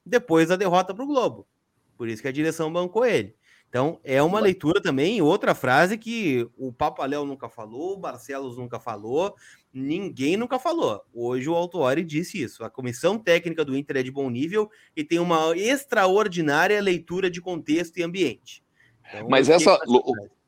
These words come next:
Speaker 2: Colar, Colar, essa frase que tu destaca, ela é importante pelo seguinte, a gente vive falando, usando essa palavra,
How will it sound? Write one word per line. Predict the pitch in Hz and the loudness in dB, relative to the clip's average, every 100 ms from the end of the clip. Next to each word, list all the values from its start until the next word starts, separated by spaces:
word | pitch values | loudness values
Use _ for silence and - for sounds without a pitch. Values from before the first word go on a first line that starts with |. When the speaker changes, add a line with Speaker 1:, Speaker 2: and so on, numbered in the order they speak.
| _ _ _ | _ _ _
Speaker 2:
Colar, | 143 110 180 156 - | 4 4 4 2 -2
Colar, | 127 165 143 | -2 0 -2
essa | - 147 156 | -6 -10 -10
frase | - 143 165 160 | -10 -8 -8 -10
que | - | -10
tu | 120 | -10
destaca, | - - 139 - 113 | -10 0 0 2 -2
ela | 123 | -2
é | |
importante | 147 156 127 - 143 156 | -2 -2 -2 -2 -4 -4
pelo | 170 170 | -6 -6
seguinte, | 151 135 143 117 | -6 -8 -4 -4
a | |
gente | 104 147 196 143 | -2 -4 -6 -6
vive | 120 175 196 | -4 -4 -2
falando, | 185 160 139 143 185 131 | -6 -4 -4 -4 -6 -6
usando | 117 107 135 208 165 151 | -8 0 0 0 -2 0
essa | 165 196 196 | 0 0 -2
palavra, | - 175 139 135 98 98 | 4 2 4 -2 -4 -12